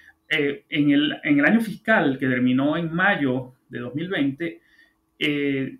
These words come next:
aportó dividendos a, a sus accionistas por mil quinientos millones de dólares, ¿no? Que fue superior a los mil trescientos millones de dólares del año dos mil diecinueve. Que es, estamos hablando de un incremento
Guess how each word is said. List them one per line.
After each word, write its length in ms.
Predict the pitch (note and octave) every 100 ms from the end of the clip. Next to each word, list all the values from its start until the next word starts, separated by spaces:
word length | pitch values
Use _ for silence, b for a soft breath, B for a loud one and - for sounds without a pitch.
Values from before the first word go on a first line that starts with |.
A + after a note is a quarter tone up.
| _
aportó 420 | D3+ C#3 C3+ C3+ E3
dividendos 440 | F3+ F3 F3+ G3
a, 200 | E3+ D#3+
a 60 | C3+
sus 140 | C#3
accionistas 380 | B2+ C#3 D3+ -
por 280 | - - - _ _ _ _ _
mil 280 | D#3+ G3+ A#3
quinientos 440 | G#3 E3+ E3+ F#3 F3
millones 400 | C#3+ D#3+ E3 E3
de 80 |
dólares, 440 | C#3 C#3 B2+ - -
¿no? 180 | B2 D#3+
Que 120 | - C3+
fue 140 | C#3+
superior 600 | G3+ G3 G3 F3+ F3 -
a 80 | E3+
los 160 | D3 C3+
mil 160 | E3
trescientos 400 | F3+ E3+ E3+ F3
millones 320 | D#3+ C3+ D3
de 80 | D3+
dólares 420 | B2+ C3 D3 D3+ b b b b
del 160 | - C3
año 380 | B2+ D3+ D3+ -
dos 200 | C#3 C3+
mil 160 | B2+ C3
diecinueve. 760 | D3 D3 B2+ C3+ C3+ F#2+ - _ _ _ _ _
Que 240 | - C#3+ A#2+
es, 100 | -
estamos 260 | - C3+
hablando 300 | D#3+ E3+ F#3
de 80 | E3+
un 140 | D#3 D#3
incremento 760 | F#3 E3+ E3+ F3 C3+ A#2